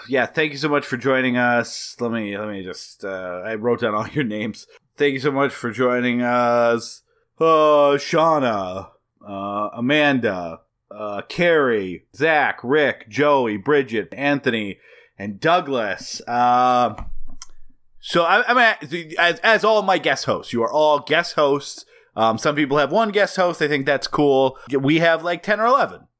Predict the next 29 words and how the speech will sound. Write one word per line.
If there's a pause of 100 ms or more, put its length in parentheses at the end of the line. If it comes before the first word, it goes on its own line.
(220)
uh,
because
it's
the
extravaganza. (200)
It's
the
best
possible
way
that
you
could
do
an
episode
like
this.
And
of
course,
I'm
joined
by
my
wonderful
guest, (400)
Ethan
Warren,